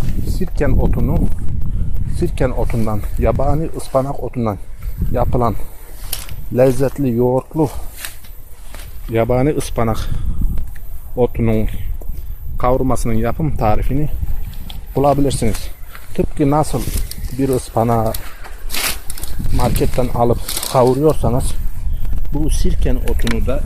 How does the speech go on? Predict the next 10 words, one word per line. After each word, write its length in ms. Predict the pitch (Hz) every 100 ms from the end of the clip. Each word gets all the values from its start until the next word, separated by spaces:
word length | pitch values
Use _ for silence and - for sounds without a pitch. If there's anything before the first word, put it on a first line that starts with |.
| - - - - - - - - - - -
yabani 480 | 120 117 127 131 147 156
ıspanak 500 | - - 123 143 -
otunu 320 | 110 117 110
da 80 | - - - - - - - - - - - -
gönül 360 | 123 143 151 135
rahatlığıyla 600 | 120 110 113 127 135 - - - - - - - - - - -
tüketebilirsiniz. 880 | - - 131 139 120 117 - 95 - - - - - - - - - - - - - - - - - - - - - - - - - -
Bu 100 | 180
yabani 440 | 160 151 151 151
ıspanakta 800 | 165 139 - 127 120 113 - 127